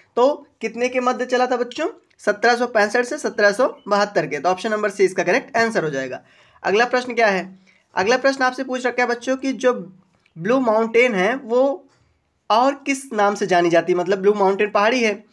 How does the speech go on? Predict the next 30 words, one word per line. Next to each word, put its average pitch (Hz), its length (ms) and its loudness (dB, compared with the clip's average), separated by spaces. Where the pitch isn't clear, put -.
उस 269 240 -4
पहाड़ी 214 340 2
को 269 80 2
और 247 260 4
किस 247 200 -10
नाम 233 180 2
से 233 100 -6
जाना 214 340 0
जाता 196 280 2
है, 196 100 4
या 208 100 4
फिर 214 160 -2
आप 208 160 2
कह 214 80 2
सकते 196 280 -4
हैं 202 160 0
कि 208 80 -6
कौन 202 220 2
सी 208 80 -2
ऐसी 202 180 0
पहाड़ी 185 360 2
है 190 60 4
जिसको 185 400 0
ब्लू 196 140 4
माउंटेन 190 420 0
के 202 80 0
नाम 190 160 2
से 190 100 -2
जानते 165 320 0
हैं। 151 220 -10